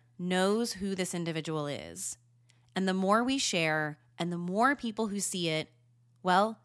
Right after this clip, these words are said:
it's just another set of eyes on the case that could ultimately lead to Missy's killer finally being arrested.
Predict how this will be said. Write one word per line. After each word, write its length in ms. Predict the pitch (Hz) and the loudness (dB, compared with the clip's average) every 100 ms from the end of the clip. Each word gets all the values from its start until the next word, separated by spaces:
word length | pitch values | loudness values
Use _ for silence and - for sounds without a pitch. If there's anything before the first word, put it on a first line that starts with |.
| _ _ _ | _ _ _
it's 220 | - - - | -6 -4 -2
just 340 | 220 240 - | 0 0 0
another 340 | 285 240 208 | 2 2 2
set 280 | 202 - 190 | 0 0 2
of 100 | 175 | 4
eyes 300 | 165 156 156 | 4 2 0
on 100 | 151 | -2
the 80 | 151 | -4
case 540 | - 160 147 143 - - _ _ - | -6 -6 -4 -4 -6 -10 _ _ -2
that 160 | 180 | 0
could 160 | 214 - - | 0 -4 0
ultimately 680 | 208 233 262 269 247 262 240 | 0 0 0 0 0 -2 -2
lead 480 | 190 160 156 156 - _ | -2 -2 -4 -6 -10 _
to 100 | - | -4
Missy's 480 | 190 185 196 240 233 | -2 0 -2 -2 -4
killer 600 | - 165 151 139 139 156 | -6 -4 -2 -2 -2 -6
finally 720 | - - 175 180 185 185 185 - | -12 -2 0 2 0 0 -4 -6
being 340 | 170 156 151 147 | -8 -6 -4 -6
arrested. 800 | 156 143 123 - - 73 - 185 | -6 -4 -4 -8 -12 -14 -14 -18